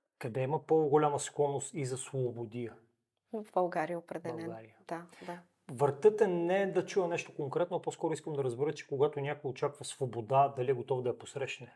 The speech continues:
Speaker 2: Да.
Speaker 1: дали е готов да я отрази, дали е готов да я защити.
Speaker 2: Ами, различно е. Всеки тук е вече индивидуално, не е толкова колкото България, Германия, по-скоро е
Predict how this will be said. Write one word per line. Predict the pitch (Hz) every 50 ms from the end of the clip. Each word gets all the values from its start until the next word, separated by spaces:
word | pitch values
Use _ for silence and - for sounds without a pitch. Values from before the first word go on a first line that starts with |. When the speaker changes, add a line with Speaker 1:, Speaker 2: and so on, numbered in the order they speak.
| _ _
Speaker 2:
Да. | - 208
Speaker 1:
дали | - - - -
е | 135
готов | 120 - - 139 131 127
да | 120 127
я | 123 123 123 120 120 117 117 117 117 117 117 117 117 117
отрази, | 123 120 - - 123 110 104 104 113 139 151
дали | 135 131 127 131
е | 135
готов | 117 123 - - 127 113
да | 117
я | 110
защити. | 107 - 107 - - - 117 110 - - 123 - - _ _ _ _ _ _ _ _ _ _ _ _ _ _ _ _ _ _ _ _ _ _ _ _ _ _ _ _ _ _ _ _ _ _
Speaker 2:
Ами, | - 240 233 226 233 233 233 233 233 226 226 220 214 196 - - 214
различно | 233 226 - 247 311 - - 403 320
е. | 226 202 -
Всеки | - - 294 277 -
тук | - - -
е | 320 311
вече | 294 302 294 294 -
индивидуално, | 285 277 269 254 247 240 247 254 254 254 233 220
не | 214 220
е | 220 220
толкова | 220 214 208 226 220 202 196 -
колкото | - 190 190 - - - - -
България, | 196 202 196 190 190 190 185 185 185
Германия, | 185 190 190 190 196 208 233 247 254 247 240
по-скоро | 247 - 226 - - - - 214 214 220 214 214
е | 208 208 202 202 202 - - 202 -